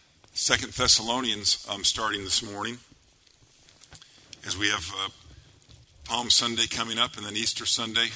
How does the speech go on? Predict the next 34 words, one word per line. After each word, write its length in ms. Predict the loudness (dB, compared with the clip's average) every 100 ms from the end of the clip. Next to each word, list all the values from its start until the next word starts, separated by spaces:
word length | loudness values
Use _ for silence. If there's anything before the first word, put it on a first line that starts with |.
| -8
following. 500 | -8 -2 -2 -2 -4
Can 160 | -6 -6
you 80 |
believe 360 | -6 -4 -4 -2
that 180 | -2 0
that's 260 | 0 0
what's 140 | -2 0
happening 400 | 0 -2 -4 -4
right 200 | -4 -4
now? 240 | -6 -6 -14 -20 -20 -20 _ -12
Uh, 140 | -10
th-, 180 | -8 -10 -12
this 380 | -10 0 2
year 240 | 2 -2 -4
is 140 | -2
already 300 | -2 -2 -4
that 200 | -4 -4
far 240 | -4 -6 -6
along. 360 | -4 -4 -6 -10 -18 -16 -16 -20 _
Uh, 140 | -14 -4
praise 320 | 4 6 6
God. 360 | 4 2 2 0 -8 -20 -20 -20 -14 2
And, 200 | 4 4
uh, 200 | 2 -2 -6 -16 _ _ _ -20 _ _ _ _ -20 -12
of 140 | -10
course, 280 | -4 0 2
we 120 | 6
celebrate 480 | 6 6 2 0 2
Easter 280 | 2 2 0
every 220 | -2 0 2
Sunday 320 | 2 0 -6
morning, 320 | -8 -10 -12 -14 -20 _ -20 -20 -20 -20 _ _ -20
uh, 80 | -16
because 840 | -12 -6 0 2 4 4 2 -6